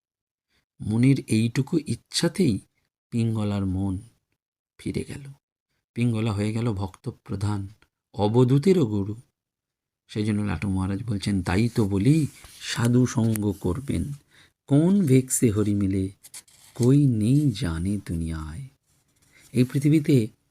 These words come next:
ভক্ত সঙ্গের, সাধু সঙ্গের থেকে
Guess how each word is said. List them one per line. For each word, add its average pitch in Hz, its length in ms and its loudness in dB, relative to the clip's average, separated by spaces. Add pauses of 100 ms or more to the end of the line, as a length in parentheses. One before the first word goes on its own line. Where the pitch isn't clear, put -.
(560)
ভক্ত 127 480 -2
সঙ্গের, 143 640 4
সাধু 143 440 0
সঙ্গের 135 380 4 (120)
থেকে 117 300 -4